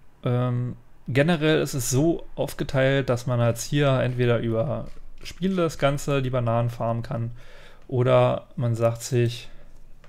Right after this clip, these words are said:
ja, ich, äh, möchte Apps runterladen. So, bla, bla, bla. Hier steht, dass man drei Tage das, die App auf dem Handy haben muss und sie auch regelmäßig nutzen soll, damit man, also muss, damit man das halt überhaupt bekommt. Man sieht,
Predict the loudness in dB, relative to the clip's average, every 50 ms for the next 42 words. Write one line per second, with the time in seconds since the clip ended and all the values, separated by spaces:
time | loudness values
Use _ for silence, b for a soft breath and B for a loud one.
0 | -18 -18 -18 -10 -4 0 2 2 2 2 0 -2 -4 -4 -4 -4 -4 -2 -2 -2
1 | -2 -4 -6 -8 -10 -14 -16 -18 b b b b b b b b b -2 -2 -2
2 | -2 -2 -2 -2 0 0 0 0 -2 -4 -4 -6 -4 -2 0 0 2 2 2 2
3 | 0 -2 -6 -8 -12 b b b b b b b b b b b b -20 -20 -20
4 | -18 -18 -18 -18 -18 -20 -20 -20 -20 -20 -20 -20 -20 -20 -20 -16 -8 -4 -2 -2
5 | 0 2 2 2 2 2 2 2 2 2 2 2 0 0 0 0 0 0 -2 -2
6 | -2 -2 2 2 2 2 2 2 4 4 4 4 2 2 0 0 -2 -2 -4 -8
7 | -10 -10 -10 -8 -8 -6 -6 -4 -4 -4 -4 -2 -2 0 2 2 2 2 2 0
8 | 0 -2 -4 -4 -4 -6 -4 -4 -4 -4 -4 -4 -2 -2 -2 -2 -2 -2 0 0
9 | 0 -2 -2 -4 -2 0 2 2 2 2 2 0 0 -2 -4 -2 -2 -2 -2 -2
10 | -4 -4 -4 -4 -4 -6 -10 -8 -6 -2 2 4 6 6 6 4 2 0 2 2
11 | 2 0 -2 -2 -4 -2 0 -2 -2 0 -2 -4 -4 -4 -4 -6 -8 -6 -6 -6
12 | -6 -6 -8 B B B B B B B B -2 0 2 2 2 0 -2 -8